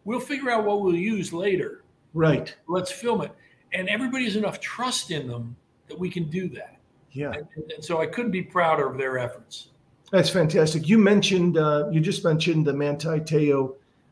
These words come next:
Speaker 2: documentary that will air in a week or so. I-, if you, that, that was such a,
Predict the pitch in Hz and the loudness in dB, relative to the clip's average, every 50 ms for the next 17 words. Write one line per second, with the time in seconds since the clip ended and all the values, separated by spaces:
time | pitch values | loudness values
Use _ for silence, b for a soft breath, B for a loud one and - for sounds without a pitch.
0 | b - 127 160 156 147 156 - 151 143 139 135 - - 143 135 131 135 131 131 | b 0 4 6 6 6 6 4 2 2 2 0 0 -2 -2 -2 0 2 2 2
1 | 131 - 147 143 139 - - 160 151 139 139 135 135 131 131 - - 151 135 131 | 2 2 0 0 0 0 2 2 2 4 4 2 2 2 0 0 -2 0 0 0
2 | 123 120 131 135 131 127 - 156 143 - - - 156 139 131 127 127 123 123 123 | 0 0 0 0 0 0 -2 -4 -4 -4 -2 0 0 2 2 2 0 -2 -4 -6
3 | b b b b b b b - 165 175 - - - - 226 175 160 135 139 147 | b b b b b b b -2 0 0 0 -2 -2 2 4 4 4 4 0 0
4 | 175 220 240 233 233 226 226 214 - - 214 175 - - - - - - 185 196 | 0 2 2 2 2 2 0 0 -2 -2 -2 -2 0 -2 -4 -6 -6 0 2 4
5 | 220 - 214 180 - - - 190 180 180 - - 170 151 143 135 127 123 127 | 4 4 4 2 2 2 4 4 4 4 2 2 2 2 2 2 0 -2 -4